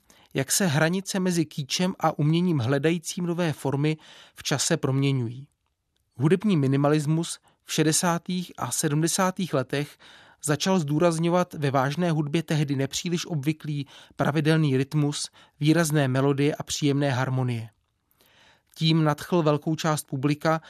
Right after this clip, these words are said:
která již o moderní vážnou hudbu neměla zájem. Po několika dekádách, kdy minimalistické postupy působily jako radikální novinka, se z nich stala donekonečna recyklovaná klišé, která jen udržují dojem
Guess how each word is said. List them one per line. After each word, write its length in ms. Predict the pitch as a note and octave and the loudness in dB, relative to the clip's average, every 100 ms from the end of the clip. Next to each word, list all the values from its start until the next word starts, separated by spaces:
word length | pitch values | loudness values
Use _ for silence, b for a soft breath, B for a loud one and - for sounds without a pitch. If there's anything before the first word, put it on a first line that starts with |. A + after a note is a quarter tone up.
| B | B
která 340 | - - F#3+ F#3+ | -6 0 2 4
již 240 | F#3+ - - | 2 -2 -2
o 120 | D#3+ | 0
moderní 460 | C#3 C#3+ D3+ E3+ | 4 4 2 0
vážnou 400 | D3 C#3 C3+ D#3+ | 2 0 0 -2
hudbu 360 | C3 C#3 B2+ D3 | -2 -4 -2 -2
neměla 460 | C3 B2+ C#3 C3+ C3+ | -2 0 0 0 -2
zájem. 400 | B2 A#2+ A#2+ - _ _ _ _ _ _ _ b b b b b _ | -4 -6 -8 -14 _ _ _ _ _ _ _ b b b b b _
Po 160 | C3 B2+ | -2 0
několika 480 | C#3 F3 E3+ E3+ | 0 2 2 2
dekádách, 760 | D3 C#3+ D3+ D3+ D3 C#3+ E3+ - b b b - | -2 0 0 2 2 0 -4 -12 b b b -2
kdy 160 | C#3 | 0
minimalistické 840 | C#3 C#3+ D#3+ E3 D#3+ F3 - F3 | 2 4 4 2 -2 -6 -2 -2
postupy 520 | D#3+ E3 - F#3 F3 E3 | 0 -4 -2 -2 0 -2
působily 680 | - C3+ - D3 D#3 D#3 | -4 -4 -2 2 2 2
jako 280 | D3 C#3 C#3+ | 0 0 -2
radikální 560 | C3+ C#3+ D#3 D#3+ D#3 C3+ | 0 -2 0 0 2 0
novinka, 560 | B2 C3 C3 D3 D3+ - _ B B B B | 0 -2 -2 -2 -4 -6 _ B B B B
se 180 | - F#3+ | 0 2
z 60 | F#3 | 2
nich 220 | G#3 - | -2 -2
stala 440 | - F3 E3 E3 | -2 2 2 2
donekonečna 680 | D#3 C#3+ D3+ E3 D#3 - D#3 | 2 0 0 0 -2 -2 -2
recyklovaná 680 | C3 - D#3 D#3 D3 C#3+ A#2+ | -2 -4 -2 0 2 0 -2
klišé, 600 | - C3 - C#3+ C3+ C#3+ b b b b | -2 -2 0 0 -2 -6 b b b b
která 300 | - G3 G3+ | -2 2 4
jen 180 | F#3 F3+ | 2 0
udržují 500 | F#3 F3 D#3+ E3+ D#3 | 0 0 0 0 2
dojem 340 | C#3+ C3+ A2 | 2 0 -2